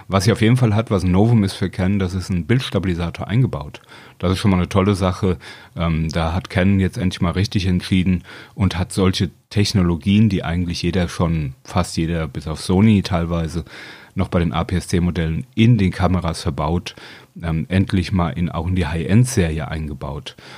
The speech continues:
Also jedes Objektiv wäre stabilisiert nutzbar und das wird wiederum viele auch bewegen,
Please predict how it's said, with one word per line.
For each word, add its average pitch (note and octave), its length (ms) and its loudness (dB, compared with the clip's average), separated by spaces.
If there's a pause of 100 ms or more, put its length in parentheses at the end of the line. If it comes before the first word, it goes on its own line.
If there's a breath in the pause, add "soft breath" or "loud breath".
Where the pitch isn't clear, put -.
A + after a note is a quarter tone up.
(160 loud breath)
Also A2 200 2
jedes G2 240 4
Objektiv G2+ 600 0
wäre F2+ 80 2
stabilisiert E2+ 580 -2
nutzbar B2+ 480 0
und F#2 140 -2
das - 160 -2
wird F#2+ 160 0
wiederum F#2+ 280 2
viele A2 380 2
auch G2 380 2 (240)
bewegen, F2 580 0